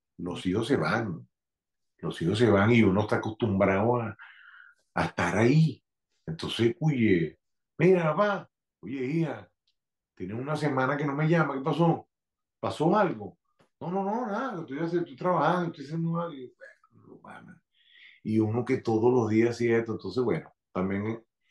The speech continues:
Speaker 1: la vida es un poco ingrata, pero como lo, los hijos son como los papagayos, tienes que soltarlos un poquito y después los jalas,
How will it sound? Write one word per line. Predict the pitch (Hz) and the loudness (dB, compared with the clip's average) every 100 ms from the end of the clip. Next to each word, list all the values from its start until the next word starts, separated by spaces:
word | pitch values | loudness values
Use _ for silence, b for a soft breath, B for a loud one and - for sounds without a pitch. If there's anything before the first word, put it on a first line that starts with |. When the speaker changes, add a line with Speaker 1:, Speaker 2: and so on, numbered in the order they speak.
| B B B | B B B
Speaker 1:
la | - 120 | 2 6
vida | 110 110 113 117 113 | 8 8 8 6 2
es | 107 98 | -2 0
un | 107 107 | -2 0
poco | 107 113 120 | -2 -2 -4
ingrata, | 107 98 87 80 95 87 | -2 0 0 0 -2 -2
pero | 104 90 87 - b b b _ | 0 -2 -4 -12 b b b _
como | 107 113 | -4 0
lo, | 120 117 123 | 4 4 4
los | 123 117 117 156 | 4 2 2 2
hijos | 170 | 4
son | 185 156 | 2 0
como | 151 | 2
los | 123 | 0
papagayos, | 113 - 90 78 78 | 0 -2 -2 -2 -6
tienes | - 139 | -6 -6
que | 147 | -4
soltarlos | 120 - 143 139 | -4 -2 -2 -2
un | 131 | 2
poquito | 165 143 | 2 4
y | |
después | 110 104 | 0 -2
los | 120 | 0
jalas, | 113 127 120 113 | 0 0 -2 -10